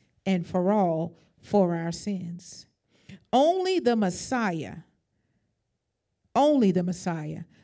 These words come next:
who is the perfect sinless sacrifice, could offer a permanent solution to atone for our sins. That's what he did on the cross. He offered a permanent solution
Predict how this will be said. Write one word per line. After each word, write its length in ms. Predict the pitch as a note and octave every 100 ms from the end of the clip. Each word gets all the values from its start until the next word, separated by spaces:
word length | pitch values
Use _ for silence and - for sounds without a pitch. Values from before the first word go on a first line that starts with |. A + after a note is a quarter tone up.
| _
who 160 | A#3+ G#3
is 120 | F3+
the 120 | F#3
perfect 560 | - - D4 D4 A#3 -
sinless 760 | - - D4+ D4 A#3+ G3+ -
sacrifice, 840 | A#3 A3 G#3 F3 E3+ D#3+ C#3+ - - _ _ -
could 220 | - A3+ -
offer 420 | A3+ G#3 G3 F#3
a 100 | F#3
permanent 720 | F#3 - C#4 C#4+ C4+ A3+ G3
solution 800 | - G3 F#3 G#3 A#3 - - D#3 - _ _ -
to 260 | - A3 F3
atone 500 | F3 C4 B3 F3 E3+
for 260 | G3 F#3
our 180 | F#3 F#3
sins. 360 | F#3 A#3 F#3 - - -
That's 380 | F#3+ G#3 D#4+ -
what 140 | C4 A3
he 160 | A#3
did 240 | G3 A#3+ G3
on 140 | F3
the 80 | F3
cross. 340 | - A#3 D#3
He 160 | A3+ A3+
offered 500 | A3+ A#3 A#3 F3+ E3 - - -
a 160 | F#3+ F3 -
permanent 680 | - - E4 E4 C#4+ G3+ -
solution 760 | - F#3 F#3 G#3+ F#3 - D3+